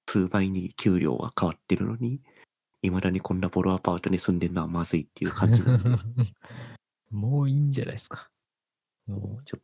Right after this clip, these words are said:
Speaker 1: と、
Speaker 2: 広い部屋に。
Speaker 1: ひ-、広いとこに引っ越すか、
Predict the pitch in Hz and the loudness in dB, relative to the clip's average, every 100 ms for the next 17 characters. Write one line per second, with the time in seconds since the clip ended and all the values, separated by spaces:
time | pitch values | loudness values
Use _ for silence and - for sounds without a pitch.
0 | _ - _ _ - 107 104 95 104 98 | _ -12 _ _ -6 0 0 -2 -4 -4
1 | 107 - - - _ _ _ _ _ _ | -6 -10 -20 -20 _ _ _ _ _ _
2 | - - 101 98 - - 101 - 101 - | -6 0 0 0 -2 -2 -2 -4 -10 -2
3 | 110 - - 107 135 | -2 -2 -4 -4 -8